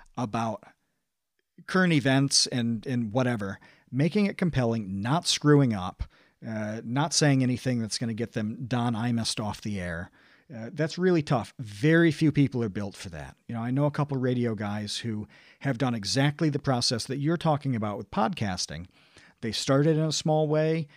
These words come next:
They extended their skills. They got to be comfortable, uh, with a standalone show, and it went from a half hour to an hour. And,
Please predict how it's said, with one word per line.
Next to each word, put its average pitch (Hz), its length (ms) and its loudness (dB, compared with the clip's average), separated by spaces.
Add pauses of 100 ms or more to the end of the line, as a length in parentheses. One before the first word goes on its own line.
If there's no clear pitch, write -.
(160)
They 107 100 -4
extended 135 540 0
their 147 120 2
skills. 147 600 0
They 104 140 -8
got 113 260 -6
to 143 80 -4
be 147 140 0
comfortable, 147 680 -2 (420)
uh, 127 460 0 (560)
with 120 420 -4 (300)
a - 40 -8
standalone 120 600 -2
show, 165 440 4
and 117 160 -6
it 101 80 -8
went 113 260 -8
from 104 300 -6 (580)
a - 80 -12
half 117 380 -4
hour 131 280 0
to 135 220 0
an 113 80 0
hour. 151 460 4
And, 120 560 -2